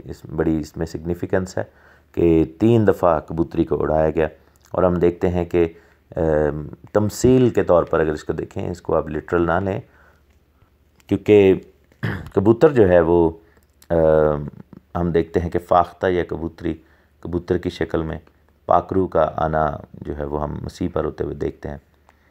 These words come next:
لیکن اس کا مطلب یہ نہیں ہے کہ پاکرو کبوتر ہے، لیکن ایک شبیہ لے کر آئے کیونکہ ایک معصوم جانور ہے۔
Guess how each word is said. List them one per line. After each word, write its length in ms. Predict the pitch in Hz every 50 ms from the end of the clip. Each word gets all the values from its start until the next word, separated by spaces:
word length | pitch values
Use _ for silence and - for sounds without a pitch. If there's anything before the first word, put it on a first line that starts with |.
| _ _ -
لیکن 320 | 113 110 117 120 117 110 - - _ _ _ _ -
اس 120 | - - -
کا 80 | 113
مطلب 260 | 113 113 - 107 101 98
یہ 120 | 104 104
نہیں 220 | 107 113 113 110
ہے 60 | 101 90
کہ 100 | - 87
پاکرو 420 | - 90 87 87 - - 95 92
کبوتر 480 | 87 - 82 80 87 85 - - 107 95
ہے، 220 | 87 76 76 85 - _ _ _ - - _ _ -
لیکن 340 | 87 85 - 101 98 95 90 - -
ایک 340 | 95 95 90 92 - - 92 90 87 85 85 85 - - _ _ _ _ _ _ _
شبیہ 400 | - - - 107 101 113 113 101
لے 140 | 85 82 80
کر 200 | - 80 78 76
آئے 220 | 78 80 78 80 85
کیونکہ 240 | 87 90 87 - 90
ایک 260 | 87 85 - - 85 85 80 80
معصوم 520 | 78 80 80 - - 101 98 90 82 76 71
جانور 280 | 71 73 73 73 69 -
ہے۔ 80 | 73